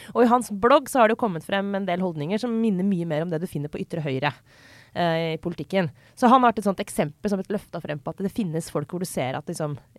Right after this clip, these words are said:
linjen blir en sirkel, og at hvis du kommer langt nok ut i venstre, så ender du opp på høyresiden.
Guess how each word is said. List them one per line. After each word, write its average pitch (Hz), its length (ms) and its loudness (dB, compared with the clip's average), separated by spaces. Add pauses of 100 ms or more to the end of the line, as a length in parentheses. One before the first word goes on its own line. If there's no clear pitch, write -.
(100)
linjen 170 380 -2
blir 143 160 -2
en 170 100 -8
sirkel, 156 400 -6 (380)
og 190 100 4
at 175 80 -2
hvis 190 160 -10
du 220 60 -8
kommer 190 260 -2
langt 175 260 -4
nok 185 200 -4
ut 143 180 -6
i - 20 -4
venstre, 160 320 -6
så 220 140 -4
ender 147 160 -4
du 135 80 -4
opp - 80 -20
på 170 80 0
høyresiden. 139 400 -4